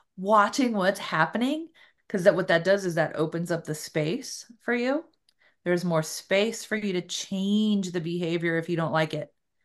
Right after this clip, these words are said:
But it's okay just to be curious right now, right? Just, just get in touch with that little scientist in your brain, that, that curious part of you that has the capacity to watch and be curious. I love that visual, Asher, of that, that scientist in your brain.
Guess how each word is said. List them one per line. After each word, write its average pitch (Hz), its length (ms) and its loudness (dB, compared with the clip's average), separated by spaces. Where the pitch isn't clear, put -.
But 165 140 2
it's 165 120 0
okay 190 240 0
just 185 180 -2
to 170 60 -6
be 170 100 -2
curious 156 480 -4
right 143 160 -4
now, 92 340 -12
right? 165 240 -8
Just, 190 460 -8
just 196 400 -4
get 277 180 4
in 440 140 0
touch 339 360 0
with 175 360 2
that 233 180 4
little 220 160 2
scientist 269 480 -2
in 196 100 -4
your 233 140 0
brain, 240 500 0
that, 175 320 0
that 185 200 4
curious 254 520 0
part 233 260 2
of 233 120 -2
you 196 80 -4
that 175 120 -2
has 190 220 2
the 175 80 -2
capacity 185 600 -2
to 170 100 0
watch 156 360 0
and 175 100 -4
be 175 120 -4
curious. 151 540 0
I 165 80 2
love 180 240 4
that 170 180 2
visual, 165 580 2
Asher, 160 340 0
of 156 220 2
that, - 280 2
that - 160 -2
scientist 170 480 -2
in 156 140 -2
your 151 120 -2
brain. 151 300 -4